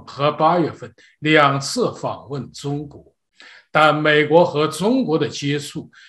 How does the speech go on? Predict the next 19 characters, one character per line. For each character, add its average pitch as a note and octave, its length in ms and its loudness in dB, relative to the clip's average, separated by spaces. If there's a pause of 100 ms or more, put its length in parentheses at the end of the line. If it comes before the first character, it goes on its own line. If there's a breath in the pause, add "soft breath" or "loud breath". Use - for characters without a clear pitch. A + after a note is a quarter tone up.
一 A#3 260 4
直 D3+ 320 -4
建 G#3 280 2
立 A#2 120 -8
在 A#2 200 -12 (300 soft breath)
拜 E3 320 4
登 F3 240 -2
的 - 300 -10
合 D3+ 360 0
作、 - 440 -2
竞 F3 340 -4
争 C#3 380 -6 (160)
和 D3+ 320 4
对 A#3+ 340 2
抗 D3+ 320 -8
的 G2 140 -20
原 F2 120 -20 (140)
则 - 220 -18
上， - 200 -14